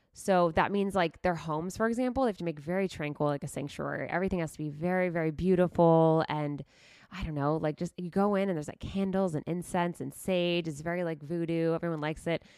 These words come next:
Um, they need to feel secure.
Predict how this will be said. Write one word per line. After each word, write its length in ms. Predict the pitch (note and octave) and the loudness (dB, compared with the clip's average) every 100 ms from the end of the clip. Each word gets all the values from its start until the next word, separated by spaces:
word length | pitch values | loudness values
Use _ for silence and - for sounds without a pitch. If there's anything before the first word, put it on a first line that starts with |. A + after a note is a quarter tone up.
| _ _ _ _ | _ _ _ _
Um, 300 | F3+ E3 D#3 - | 2 4 2 0
they 140 | F#3+ | 0
need 360 | G#3 A#3 A#3+ - _ - | 2 2 0 -2 _ -12
to 240 | - G#3+ F#3+ | -2 0 2
feel 160 | G3 | 0
secure. 360 | E3 F3 F#3 | 0 -4 -6